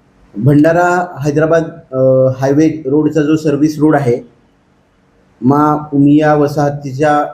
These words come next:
समोरील बाजूस असलेला महालक्ष्मी पेट्रोल पंपाच्या, अ, मागील बाजूच्या भिंतीला रोड लगत आम्ही, अ, सापळा कारवाई करण्यासाठी, अ, थांबलो होतो. सदर ठिकाणी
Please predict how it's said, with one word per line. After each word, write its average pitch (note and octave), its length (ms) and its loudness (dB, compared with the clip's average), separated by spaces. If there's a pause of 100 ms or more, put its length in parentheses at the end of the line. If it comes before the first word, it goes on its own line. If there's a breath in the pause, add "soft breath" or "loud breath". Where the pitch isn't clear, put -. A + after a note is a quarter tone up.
(300)
समोरील D3 440 2
बाजूस C#3+ 320 0
असलेला D3+ 360 -2
महालक्ष्मी C#3+ 540 -2
पेट्रोल D3 300 -4
पंपाच्या, D3+ 460 -2 (640 soft breath)
अ, A#2 120 0
मागील C#3+ 340 2
बाजूच्या D#3 340 0
भिंतीला D3+ 500 0 (100)
रोड D3+ 300 0
लगत D#3 220 0
आम्ही, D3+ 440 0 (100)
अ, A#2+ 240 -8
सापळा C#3+ 680 -2
कारवाई C3+ 500 -2
करण्यासाठी, C#3+ 800 -2 (500)
अ, G#2+ 60 -8 (460)
थांबलो C#3+ 260 2
होतो. C#3+ 380 -6 (760)
सदर C#3+ 160 0
ठिकाणी F3 800 0